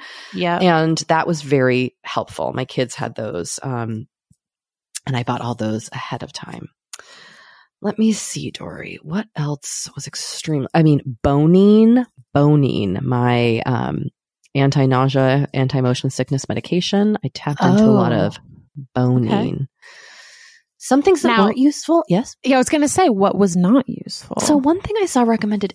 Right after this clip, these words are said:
Speaker 2: everywhere were these tiny motion sensor lights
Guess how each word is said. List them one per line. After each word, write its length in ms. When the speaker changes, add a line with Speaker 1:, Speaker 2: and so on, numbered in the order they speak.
Speaker 2:
everywhere 480
were 160
these 220
tiny 680
motion 1200
sensor 960
lights 800